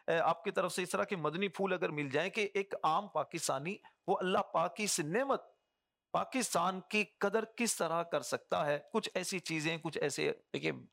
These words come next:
Speaker 2: سب سے پہلے بنیادی طور پر تو یہ جب نالج ہوگی نا کہ بنا کیوں تھا،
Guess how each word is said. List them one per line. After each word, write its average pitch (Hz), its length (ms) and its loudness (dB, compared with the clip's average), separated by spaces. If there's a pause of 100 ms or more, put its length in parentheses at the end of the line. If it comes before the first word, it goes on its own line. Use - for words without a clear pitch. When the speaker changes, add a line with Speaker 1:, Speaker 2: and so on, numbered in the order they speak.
(140)
Speaker 2:
سب 120 200 0
سے 143 160 -2
پہلے 135 360 -2
بنیادی 113 580 -2
طور 110 240 2
پر 113 200 -2
تو 113 180 -6
یہ 113 760 2 (220)
جب 104 200 0
نالج 107 420 2
ہوگی 107 260 2
نا 123 140 2
کہ 113 160 -2
بنا 113 300 0
کیوں 101 240 -14
تھا، 110 220 -6